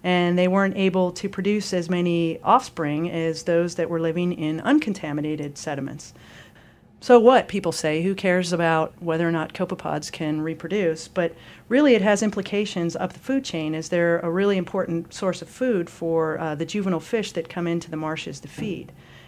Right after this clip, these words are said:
And further, these little copepods can be indicators of potential effects on other guys that are living in the mud that are exposed to P C Bs and other contaminants that also serve as important prey species.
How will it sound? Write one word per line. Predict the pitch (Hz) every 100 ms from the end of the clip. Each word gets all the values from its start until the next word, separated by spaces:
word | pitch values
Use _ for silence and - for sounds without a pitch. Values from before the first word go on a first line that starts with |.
| -
And | 185 185 175 170
further, | 247 285 190 175
these | 196 214 196
little | 208 170
copepods | 170 277 - - 151 156 -
can | - 180
be | 175 175
indicators | 196 208 - 175 165 160 156
of | - 160 151
potential | - 190 185 -
effects | 143 175 165 -
on | 156 151
other | 214 269
guys | 208 165 143 151 -
that | 165
are | 156
living | 160 160 156
in | 151
the |
mud | 151 147 147 147 - -
that | - 170
are | 160
exposed | 156 - 165 165
to |
P | 190 190
C | 185 180
Bs | 165 160 165 - -
and | 220 262
other | 226 262
contaminants | 247 190 165 143 151 156 156 - - - -
that | 180 175
also | 202 202 185
serve | 165 175 160
as | 156
important | 151 - 165 160 147
prey | 180 175
species. | - - 135 - 113 117 -